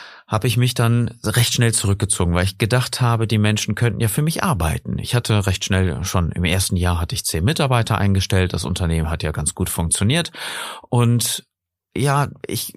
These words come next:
hab so dieses Verlangen gehabt, mich zur Ruhe zu setzen, was natürlich totaler Quatsch ist, ja. Also gerade im ersten Jahr sind wir natürlich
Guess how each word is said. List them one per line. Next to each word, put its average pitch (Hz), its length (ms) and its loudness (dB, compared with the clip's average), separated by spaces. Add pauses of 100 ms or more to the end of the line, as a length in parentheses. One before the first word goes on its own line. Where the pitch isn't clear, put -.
(100)
hab 143 260 -2
so 143 260 2
dieses 127 460 0
Verlangen 127 480 2
gehabt, 107 480 0
mich 110 300 -2
zur 117 160 2
Ruhe 90 200 0
zu - 160 -2
setzen, 76 440 -4
was 104 120 4
natürlich 95 300 0
totaler 85 380 -2
Quatsch - 260 -2
ist, - 140 -6
ja. 95 260 0
Also 92 260 0
gerade 98 280 2
im 82 80 -2
ersten 98 300 0
Jahr 98 220 2
sind 92 220 0
wir 92 80 0
natürlich 87 440 0